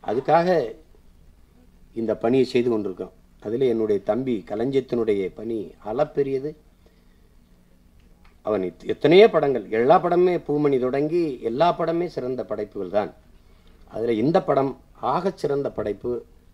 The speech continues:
அவர் பட்ட தொ-, வழிகளுக்கெல்லாம் இது ஒரு மிகப்பெரிய பெருமை சேர்க்கிற படைப்பாக இருக்கும் என்பதில் மாற்றில்லை. என் தம்பி களஞ்சியத்தை உள்ளன்பு கொண்டு நான்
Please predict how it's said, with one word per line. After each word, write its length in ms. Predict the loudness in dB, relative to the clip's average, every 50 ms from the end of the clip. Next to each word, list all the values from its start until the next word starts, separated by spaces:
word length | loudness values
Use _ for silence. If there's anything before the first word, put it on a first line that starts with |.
| _ _ -20 -20 -20
அவர் 500 | -8 -4 0 0 2 2 0 0 -2 -4 -6
பட்ட 240 | -8 -4 -2 -2 -2
தொ-, 480 | 0 2 2 2 2 0 -2 -4 -4 -4
வழிகளுக்கெல்லாம் 680 | -4 -2 0 0 0 0 0 -4 -4 -4 -2 -2 -2
இது 180 | -2 -2 0 -2
ஒரு 300 | -2 -4 -6 -8 -12 -16 -20 -12 -8
மிகப்பெரிய 520 | -6 -4 -4 -2 -2 -2 0 0 0 0
பெருமை 300 | 0 0 0 2 2 0
சேர்க்கிற 380 | 0 0 -4 -4 -2 -4 -4 -4
படைப்பாக 480 | -4 -4 -4 -4 -4 -2 -2 0 0
இருக்கும் 240 | -2 -4 -4 -4 -4
என்பதில் 360 | -4 -4 -4 -4 -4 -4 -4
மாற்றில்லை. 500 | -4 -4 -6 -6 -12 -12 -10 -8 -8 -8 -10 -16 _ _ _ -20 _ -20 -20 _ -20 _ _ -20 _
என் 160 | -12 -8 -4
தம்பி 460 | -2 -2 0 0 0 -2 -2 -4 -10 -14 -12
களஞ்சியத்தை 680 | -6 -4 -4 -4 -2 -2 -4 -2 -2 -2 -4 -4 -6 -14 -20 -20 -20 -20 -20 -20 -20 _ _ _ _ _ _ _ -20 -20 _ -20 -14
உள்ளன்பு 420 | -10 -6 0 2 2 4 6 6 6
கொண்டு 240 | 4 4 2 0
நான் 320 | 0 0 -2 -2 -2 -6